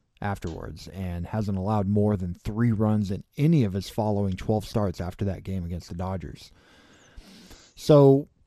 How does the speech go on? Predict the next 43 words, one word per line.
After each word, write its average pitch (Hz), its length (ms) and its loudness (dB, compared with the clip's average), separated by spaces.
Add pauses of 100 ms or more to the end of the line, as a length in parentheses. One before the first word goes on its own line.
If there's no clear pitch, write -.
Grayson 156 760 2
has 143 220 0
thrown 143 320 4
a 135 160 -2
hundred 147 320 4
and 120 100 2
sixty-three 131 680 0
innings 135 420 2 (340)
this 101 480 0
year, 131 460 4 (800)
uh, 107 200 0
which 104 500 -4
surprised 131 500 0
me 117 120 2
given 107 220 2
his 101 220 -2
career 113 300 0
high 110 180 0
was 101 220 -2
a 95 60 -4
hundred 110 280 0
and 90 180 -8
two 131 380 4 (180)
two 131 180 2
years 147 260 4
ago. 175 340 2 (500)
And 104 400 -2
I'm 120 140 0
assuming 131 360 4
he'll 113 120 4
be 113 120 4
pitching 117 340 2
in 113 100 4
the 107 80 2
playoffs, 120 380 2
so 101 140 -2
that 113 180 0
number's 120 260 2
just - 160 -6
gonna 107 160 0
keep 110 200 -6
going 101 260 0
up. 110 340 0